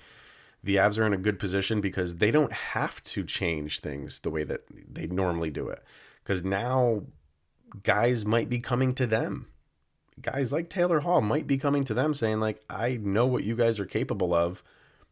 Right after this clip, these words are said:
I'm here to help. Let's do a, a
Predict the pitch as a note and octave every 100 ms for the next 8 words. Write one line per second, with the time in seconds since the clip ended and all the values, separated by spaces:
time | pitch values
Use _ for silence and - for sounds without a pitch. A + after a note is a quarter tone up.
0 | _ _ _ _ F#2+ G#2 B2 A#2+ A2+ F#2+
1 | - _ _ _ _ _ E2+ - G#2+ G2+
2 | F#2+ F2+ - D#2